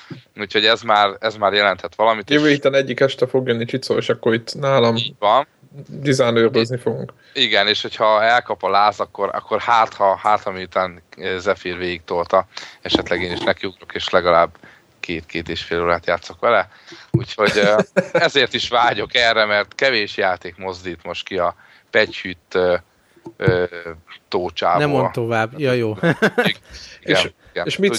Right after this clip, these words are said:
Speaker 2: szóltok, mit szóltok, ha már Dishonored, mit szóltok ahhoz, hogy egyébként nekem tudom, hogy furcsa, de nekem tök jó, ö, öröm,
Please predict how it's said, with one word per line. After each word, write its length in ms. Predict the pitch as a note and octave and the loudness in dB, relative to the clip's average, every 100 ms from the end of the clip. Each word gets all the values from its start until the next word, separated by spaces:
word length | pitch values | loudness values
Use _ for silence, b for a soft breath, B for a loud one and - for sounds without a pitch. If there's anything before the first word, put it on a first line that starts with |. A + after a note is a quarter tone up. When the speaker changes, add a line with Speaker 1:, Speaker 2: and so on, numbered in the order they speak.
| F#3 | 2
Speaker 2:
szóltok, 200 | F#3+ F#3 - | 2 -2 -4
mit 240 | E3+ F#3 | -4 0
szóltok, 300 | F3+ F3 E3+ | 0 0 0
ha 120 | F3 | 2
már 140 | D#3+ D#3 | 2 2
Dishonored, 560 | E3+ D#3 C#3 C3+ C3+ | 2 2 2 2 0
mit 120 | E3 | -2
szóltok 320 | - D#3 D3 D3+ | 0 2 2 2
ahhoz, 360 | D3 D3 - | 2 2 0
hogy 180 | D3+ C3+ | -2 -2
egyébként 380 | D#3+ D#3 - D#3+ | 0 0 0 0
nekem 300 | D3+ E3+ D3+ | 0 0 0
tudom, 340 | E3+ E3 D3 | 0 2 2
hogy 160 | C#3+ C3+ | 0 -2
furcsa, 360 | - C#3+ - C3+ | 0 -2 0 0
de 60 | |
nekem 320 | C3+ C3+ C#3 | 2 2 0
tök 220 | C3+ D3 - | 2 0 2
jó, 380 | B2+ A#2+ A2+ | 2 4 0
ö, 480 | - C3 A2+ A2+ - | 0 2 4 2 2
öröm, 460 | C#3 C#3+ B2+ A#2+ | 0 2 2 2